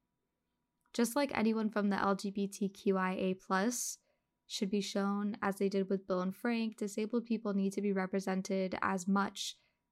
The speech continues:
So seeing Sam be deaf and navigate the apocalypse was actually really cool. So, so far, those were the two main deviations,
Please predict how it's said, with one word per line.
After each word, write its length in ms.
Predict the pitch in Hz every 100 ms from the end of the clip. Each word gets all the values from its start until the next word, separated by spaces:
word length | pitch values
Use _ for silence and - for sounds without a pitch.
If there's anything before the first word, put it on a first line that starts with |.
| _ _ _ -
So 480 | - 202 190 185 190
seeing 360 | - 233 240 247
Sam 360 | 233 208 202
be 180 | 196 202
deaf 400 | 196 190 190 - -
and 100 | 190
navigate 440 | 185 190 202 208
the 100 | 202
apocalypse 560 | 196 196 196 196 214 -
was 140 | 196
actually 340 | 208 220 294 269
really 280 | 214 208 208
cool. 360 | 220 208 220 - _ _ _ _ _ _ _ _ _ _ _ _ _ _ _
So, 160 | - 240
so 240 | 233 269
far, 260 | 254 247 214
those 200 | 214 214
were 60 |
the 120 | 202 196
two 260 | - 226
main 240 | 214 202 196
deviations, 1000 | 196 190 190 190 190 190 190 190 190